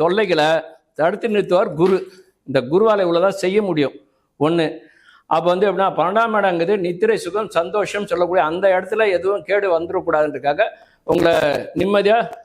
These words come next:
தூங்க வைப்பார் ஓரளவுக்கு. அதனால இந்த மாதிரி அமைப்புல பாத்துங்க,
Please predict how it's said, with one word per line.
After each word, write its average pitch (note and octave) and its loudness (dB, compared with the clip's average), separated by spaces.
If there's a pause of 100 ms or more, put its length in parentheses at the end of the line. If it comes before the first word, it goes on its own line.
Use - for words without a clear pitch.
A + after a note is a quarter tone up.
(360)
தூங்க A3 2
வைப்பார் D#3+ 2
ஓரளவுக்கு. D#3 0 (500)
அதனால D#3+ 0 (640)
இந்த D#3 2
மாதிரி F3 4
அமைப்புல F#3+ -2
பாத்துங்க, D#3 0